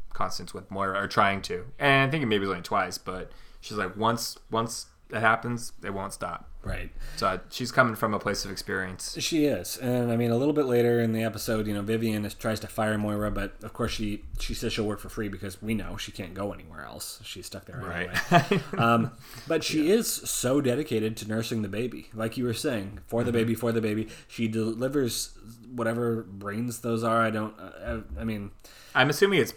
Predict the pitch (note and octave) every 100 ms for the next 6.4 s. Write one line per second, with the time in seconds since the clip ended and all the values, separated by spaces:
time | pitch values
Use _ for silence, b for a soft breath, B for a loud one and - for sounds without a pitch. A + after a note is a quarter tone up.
0 | - A#2+ - B2 A2 G#2 - G2 F#2+ -
1 | - - - A#2+ G2 G2 G#2 - A2+ G#2
2 | - - G#2+ G#2 G#2 - G2 - A2+ G#2+
3 | G2 A#2 G#2+ G2 F#2+ - F#2+ F#2+ F2+ F#2+
4 | G#2 G2+ F#2+ A2+ G2+ G2 G2 b b b
5 | b - G#2 G2 - A#2 A2 G#2+ G2+ G2+
6 | G2 F#2+ F#2